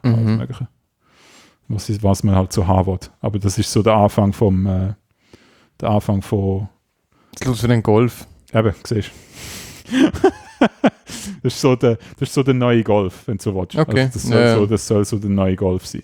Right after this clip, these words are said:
Speaker 1: Okay.
Speaker 2: Darum auch I D drei, das ist irgendwie die dritte Generation von, von V W,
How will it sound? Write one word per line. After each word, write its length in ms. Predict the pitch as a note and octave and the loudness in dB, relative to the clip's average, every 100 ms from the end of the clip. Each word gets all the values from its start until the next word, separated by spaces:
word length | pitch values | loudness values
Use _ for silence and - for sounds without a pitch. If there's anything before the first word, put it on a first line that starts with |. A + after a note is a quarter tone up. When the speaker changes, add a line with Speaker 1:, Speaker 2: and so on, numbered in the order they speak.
| - | -10
Speaker 1:
Okay. 260 | G3 - C3 - - - | -8 -4 -6 -8 -14 -4
Speaker 2:
Darum 240 | A2 A2+ | 0 2
auch 200 | G#2+ - | 2 0
I 180 | A2 A2 | 0 0
D 160 | G#2+ G2+ | 0 -4
drei, 320 | G#2+ A2 B2 | -2 0 0
das 100 | A2+ | -2
ist 60 | A#2 | -2
irgendwie 260 | G#2+ G2+ | -2 -2
die 160 | G2 G2 | -4 -2
dritte 320 | G#2+ G#2 - | 0 0 0
Generation 720 | A2 G#2 G2+ - A2 G2 G2 | 0 2 2 0 0 2 0
von, 440 | - G2+ F#2 F#2 F#2 _ _ _ _ _ _ _ | -2 -2 0 -2 -4 _ _ _ _ _ _ _
von 220 | - G#2+ | -6 -2
V 280 | - F#2 | 2 2
W, 80 | F2+ | 2